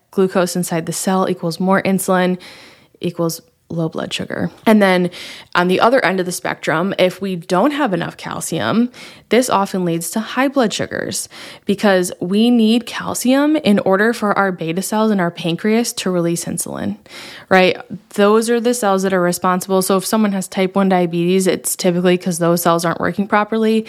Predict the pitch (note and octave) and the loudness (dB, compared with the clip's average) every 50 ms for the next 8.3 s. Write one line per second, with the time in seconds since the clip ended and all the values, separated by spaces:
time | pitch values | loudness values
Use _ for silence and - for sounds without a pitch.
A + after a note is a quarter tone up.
0 | - - - - - - - F3+ F3 E3+ E3 E3 - - E3+ E3 F3 F3 - - | -8 -16 -16 -16 -16 -8 -4 0 0 2 0 0 -2 -2 0 2 2 4 4 2
1 | A#3 A#3+ B3 B3+ B3 - C4 C4 B3+ - C#4 C#4 C#4+ D4 D4+ D4+ D4+ - - - | 2 2 2 2 2 2 2 2 2 2 0 2 2 2 0 0 -2 -6 -18 -18
2 | - - - - - G3+ F#3 F#3 F#3 F#3 F3 E3+ - - E3+ E3 D#3+ - _ _ | -18 -18 -8 0 2 4 4 4 2 2 0 -2 -2 -2 -2 -2 -2 -6 _ _
3 | _ - - F3 E3+ E3+ - G3 G3 F#3+ - G#3+ A3 A3 A3 A3+ A#3 A#3+ A#3 - | _ -12 -6 -4 -4 0 2 2 2 2 2 2 4 4 4 4 4 2 0 -2
4 | - - - - F#3+ G3 F#3 - - F#3+ F#3 F3 F3+ F#3 F3+ - E3+ E3 - - | -16 -12 -2 0 0 0 0 0 0 0 0 2 0 -2 0 0 -2 -2 0 0
5 | E3+ F3 - A3 - - A3 A3 - G#3+ G#3+ A3 G#3+ - A#3 A#3 A#3 A#3 A3+ G#3 | 0 2 2 2 2 2 2 2 2 2 2 2 2 2 2 2 4 4 4 2
6 | F#3+ F3+ F3 F3+ F3+ F3 - - F#3 F3 F3+ F3+ F3 - - E3+ E3+ D#3+ D#3+ D#3+ | 2 2 2 2 0 0 -2 -2 0 2 2 2 2 0 0 -2 -2 -2 -2 0
7 | E3 E3 G3 C4 - - - - - - - - - - - - - - - G3+ | 0 0 0 0 -2 -6 -8 -12 -14 -16 -16 -16 -16 -18 -20 -20 -12 -2 2 2
8 | G3 F#3 F3+ F3 F3 F3 | 4 4 4 2 2 0